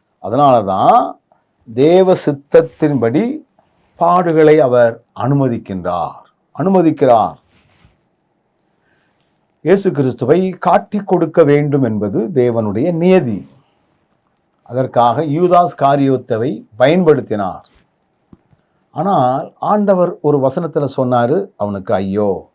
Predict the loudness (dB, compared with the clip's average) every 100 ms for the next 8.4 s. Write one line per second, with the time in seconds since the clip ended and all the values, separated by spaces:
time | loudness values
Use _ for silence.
0 | _ _ _ _ _ _ -6 -4 -2 -4
1 | -2 -2 0 -2 -2 0 0 0 -4 -8
2 | 0 0 0 -4 -4 -4 -4 -4 -4 -2
3 | -4 -2 0 2 2 2 0 0 2 2
4 | 2 0 -4 -14 _ _ _ _ _ _
5 | -4 -2 -2 -2 2 4 6 6 6 6
6 | 2 -2 -2 0 2 2 2 0 2 0
7 | 0 -2 -2 -2 -2 -2 -4 -6 -8 -6
8 | -6 -6 -8